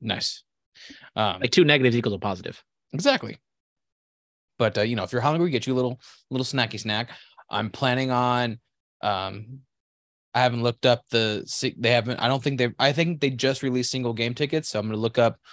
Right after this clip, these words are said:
Speaker 1: the game, the Spokane Indians. I think they're playing
Speaker 2: Canceled. You know, I was watching the Nationals and Rockies game cu-, last week, and they
Speaker 1: Mm-hmm.
Speaker 2: were touting the Spokane Indians about how great they are. They apparently had a really good season last year.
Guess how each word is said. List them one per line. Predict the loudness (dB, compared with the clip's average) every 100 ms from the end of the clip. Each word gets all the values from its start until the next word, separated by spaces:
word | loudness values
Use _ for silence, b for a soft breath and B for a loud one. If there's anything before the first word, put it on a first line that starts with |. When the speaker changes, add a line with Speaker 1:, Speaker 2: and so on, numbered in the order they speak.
| b b _
Speaker 1:
the | -4 -2
game, | 0 0 -2 -2
the | -2 -2
Spokane | -4 2 2 4 2
Indians. | 2 0 0 -2 -4 -2
I | -4
think | -2 -2
they're | 0 -2
playing | -2 0 2 2 2 2
Speaker 2:
Canceled. | 0 0 -6 -14 _ B B B B B
You | 2 6
know, | 6 4 B B 4
I |
was | 4 6
watching | 4 4 2 2 -2 _
the | -2 0 0 0 0
Nationals | 2 2 2 -2 -2 -2
and | -2 -2 2
Rockies | 2 4 2 2
game | 0 0 -4 -6 -10 _ _
cu-, | -6 0
last | 2 2 0
week, | -4 -4 B B 2
and | 4
they | 6
Speaker 1:
Mm-hmm. |
Speaker 2:
were | 4
touting | 0 0 2 2 2
the | 0
Spokane | 2 0 2 -2 -2 -6 b b
Indians | 0 2 2 0 -2 -6 b b -6
about | 0 2
how | 2
great | 4 4 4
they | -2
are. | -4 -8 -16 _ _ _ _ _ _ _ _
They | 0
apparently | 2 2 6
had | 6
a |
really | 6 6
good | 4 2
season | 0 0
last | -2 -4 -4
year. | -6